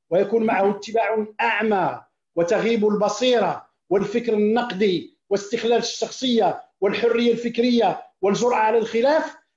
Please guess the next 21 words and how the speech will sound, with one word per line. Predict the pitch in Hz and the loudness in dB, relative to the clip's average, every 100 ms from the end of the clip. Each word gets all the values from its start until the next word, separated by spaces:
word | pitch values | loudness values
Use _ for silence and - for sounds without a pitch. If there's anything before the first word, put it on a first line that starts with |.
| - | -2
رغم | 277 294 285 | 0 2 2
أن | 277 | 2
القرآن | 262 247 254 302 302 | 0 0 0 2 2
يقدم | 254 - 294 285 269 | 0 -2 -2 0 0
لنا | 269 254 262 | 2 0 2
نماذج | 277 285 226 254 | 2 2 0 0
لأنبياء | - 247 254 285 294 - - - | 0 0 2 2 2 -2 -10 -4
يناقشون | 247 269 269 269 247 311 320 277 | 0 0 0 -2 -4 0 2 2
الله | 262 269 | 0 0
عز | 190 175 180 165 | 0 -2 -2 -2
وجل. | 156 139 - _ _ _ _ - | -2 -2 -8 _ _ _ _ 0
والقرآن | 247 277 269 269 277 311 285 | 2 2 2 2 2 2 2
يقدم | 262 254 302 202 254 247 | 2 0 -2 0 0 0
مشاهد | 233 294 294 233 220 | 2 2 2 2 -2
حوارية | 170 240 254 285 254 226 208 | -2 2 4 4 2 2 2
رائعة | 233 285 277 - - 202 180 - _ _ | 2 2 2 2 0 0 -4 -8 _ _
بين | 226 254 247 | 0 2 2
سيدنا | 240 277 240 240 233 | 0 0 2 0 0
إبراهيم | 208 214 202 233 247 | 0 2 2 2 2
وبين | 226 220 220 | 2 2 2
ربه، | 202 240 - 233 156 | 2 0 0 -2 -2